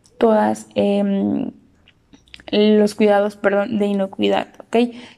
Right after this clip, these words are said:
Darles los tiempos de cocción a, a las carnes, eh,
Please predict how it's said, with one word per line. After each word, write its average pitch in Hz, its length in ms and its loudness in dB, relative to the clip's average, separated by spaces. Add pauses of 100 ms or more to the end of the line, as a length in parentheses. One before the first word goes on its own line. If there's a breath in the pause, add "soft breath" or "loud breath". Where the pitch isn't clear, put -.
Darles 214 340 0
los 196 160 -8
tiempos 202 280 -6
de 202 100 -4
cocción 202 420 -4
a, 196 60 0
a - 240 -4
las 214 280 -4
carnes, 208 960 -2 (160)
eh, 208 380 -2